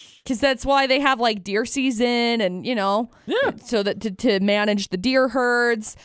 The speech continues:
Speaker 1: I don't think you need to manage the Squatch herd since we haven't really ever seen one, had video
Speaker 2: That's what I'm
Speaker 1: footage
Speaker 2: saying.
Speaker 1: of
Speaker 2: Can
Speaker 1: one.
Speaker 2: we, as opposed to shooting him,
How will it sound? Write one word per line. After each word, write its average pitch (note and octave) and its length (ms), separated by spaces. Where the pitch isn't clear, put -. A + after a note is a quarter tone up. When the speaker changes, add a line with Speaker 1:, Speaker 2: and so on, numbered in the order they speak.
Speaker 1:
I A3 140
don't A#3 200
think B3 200
you B3 80
need A#3+ 180
to G#3+ 80
manage C#4+ 440
the C#4+ 80
Squatch C4 500
herd B3 420
since A3+ 240
we A#3 140
haven't G#3+ 340
really G#4 560
ever F4 360
seen F4 580
one, F4 380
had D4+ 460
video D4+ 420
Speaker 2:
That's - 100
what A#3 100
I'm D#4 60
Speaker 1:
footage E4 40
Speaker 2:
saying. C4 220
Speaker 1:
of D#4+ 180
Speaker 2:
Can G#3+ 120
Speaker 1:
one. D#4+ 320
Speaker 2:
we, G#3 40
as F#3 100
opposed A3 300
to E3+ 80
shooting G#3 420
him, C3 280